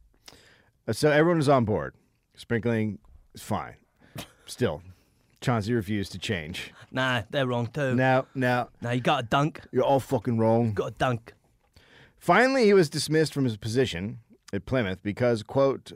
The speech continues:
Speaker 1: uh, because of his, quote, advocacy for the baptism of infants by immersion cause dissatisfaction.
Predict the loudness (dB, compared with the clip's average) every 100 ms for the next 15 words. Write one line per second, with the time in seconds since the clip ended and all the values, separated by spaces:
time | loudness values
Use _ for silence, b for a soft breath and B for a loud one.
0 | -8 -4 -4 -4 -6 -6 -6 -8 -6 -2
1 | -2 -4 _ -6 -4 -2 -4 -4 -6 -6
2 | -6 -6 -6 -8 -4 -4 -6 -4 -6 -4
3 | -6 -6 -8 -12 -10 -6 -4 -2 -6 -6
4 | -10 -6 -4 -4 -6 -6 -6 -4 -2 -4
5 | -4 -6 -6 -8 b b -6 -2 0 -2
6 | -4 -6 -4 -6 -4 -6 -8 -12 -12 -18
7 | -18 -20